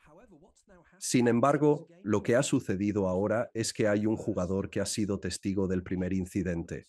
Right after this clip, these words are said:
donde ella es asesinada por el monstruo y de repente toma conciencia de sí mismo y se da cuenta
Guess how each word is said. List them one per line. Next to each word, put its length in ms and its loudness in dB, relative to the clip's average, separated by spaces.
donde 480 4
ella 300 4
es 180 -2
asesinada 640 -4
por 140 -6
el 120 -4
monstruo 640 -4
y 60 -4
de 100 -2
repente 440 -4
toma 260 -2
conciencia 640 -6
de 100 -6
sí 160 -2
mismo 440 -6
y 120 0
se 120 0
da 160 -2
cuenta 500 -2